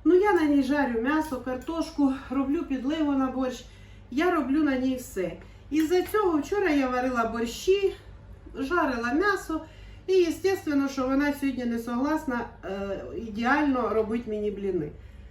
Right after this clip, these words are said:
Так що я не обідалась на неї. <laughs>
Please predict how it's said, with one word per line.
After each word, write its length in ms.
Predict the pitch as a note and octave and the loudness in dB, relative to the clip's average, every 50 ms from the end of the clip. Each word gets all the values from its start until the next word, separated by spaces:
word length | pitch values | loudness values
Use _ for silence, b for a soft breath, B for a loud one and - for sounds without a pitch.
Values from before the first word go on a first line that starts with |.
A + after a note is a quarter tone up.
| B B B | B B B
Так 180 | D4 D4+ D4 | -2 -2 -2
що 140 | - - D4+ | 0 2 2
я 240 | C#4+ C4+ D#4+ E4 D#4 | 4 6 6 6 8
не 240 | C#4+ C#4 C4 B3+ A#3+ | 8 8 8 6 4
обідалась 600 | A3+ G3+ A#3 A#3+ G#3 A3+ A#3 B3 C4+ C4+ C4+ - | 2 2 0 2 4 4 4 4 2 0 0 -2
на 100 | D4 D4 | 0 0
неї. 400 | D4 D4 D4+ D#4 D#4+ E4+ D4 C#4 - | 2 2 2 0 0 2 0 0 0
<laughs> 60 | - | 2